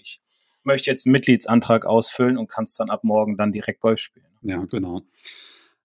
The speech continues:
Speaker 2: Also kennt, erkennt man eigentlich immer schon ganz gut auf der Webseite, ja? Also
Speaker 1: Ja.
Speaker 2: Aufnahmegebühr ist eigentlich immer schon so fast ein Kriterium, nicht immer. Also wenn ich jetzt hier zum Beispiel denke, in Berlin Pankow ist eigentlich auch ein sehr offener Club.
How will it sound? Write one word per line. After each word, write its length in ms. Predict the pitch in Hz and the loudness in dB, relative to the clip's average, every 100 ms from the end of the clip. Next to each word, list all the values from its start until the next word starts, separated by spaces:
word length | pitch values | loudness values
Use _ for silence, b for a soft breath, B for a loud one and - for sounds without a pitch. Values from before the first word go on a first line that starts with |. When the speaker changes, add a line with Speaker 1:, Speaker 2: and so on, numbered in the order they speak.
| _ | _
Speaker 2:
Also 380 | 135 120 120 110 - - | -2 2 2 0 -12 -4
kennt, 200 | 135 - | -4 -2
erkennt 280 | 143 165 165 | 0 0 2
man 140 | 143 | 2
eigentlich 280 | 135 139 139 | 2 2 2
immer 140 | 131 | 2
schon 180 | - 131 | 4 4
ganz 220 | 127 113 | 4 0
gut 160 | 135 123 | 0 0
auf 120 | 120 | 0
der 140 | 113 | 0
Webseite, 600 | 98 - 113 98 92 101 | 0 0 2 2 2 0
ja? 180 | 101 120 | 2 2
Also 240 | 120 107 107 | 2 2 4
Speaker 1:
Ja. 180 | 101 - | 2 0
Speaker 2:
Aufnahmegebühr 800 | - 117 117 117 120 113 107 113 | -4 -2 2 4 4 4 4 4
ist 80 | 110 | 4
eigentlich 240 | 110 104 | 0 -2
immer 160 | 107 107 | 0 0
schon 180 | 110 101 | 0 0
so 320 | 104 98 95 - | 2 0 -2 -6
fast 360 | - 120 - | -6 -6 -2
ein 60 | 117 | -2
Kriterium, 720 | - 117 - 113 127 139 127 | -2 -4 2 4 6 6 6
nicht 220 | 117 107 | 4 2
immer. 280 | 107 120 135 | 0 2 2
Also 240 | 113 113 110 | 2 0 0
wenn 100 | 113 | -2
ich 80 | |
jetzt 160 | 120 113 | -4 -8
hier 100 | 135 | -8
zum 140 | - | -4
Beispiel 380 | 107 107 - 110 | 0 0 -2 -2
denke, 460 | 110 113 120 120 113 b b b | 0 -2 0 -2 -2 b b b
in 80 | 113 | 0
Berlin 360 | 113 110 117 107 | 2 2 2 0
Pankow 420 | 110 120 131 123 | 0 0 2 2
ist 60 | 110 | 2
eigentlich 240 | 110 113 | 0 -2
auch 140 | 110 127 | -2 2
ein 80 | 117 | 2
sehr 120 | 107 | 2
offener 380 | 107 - 127 120 | -2 0 0 -2
Club. 400 | - 120 113 | 0 0 0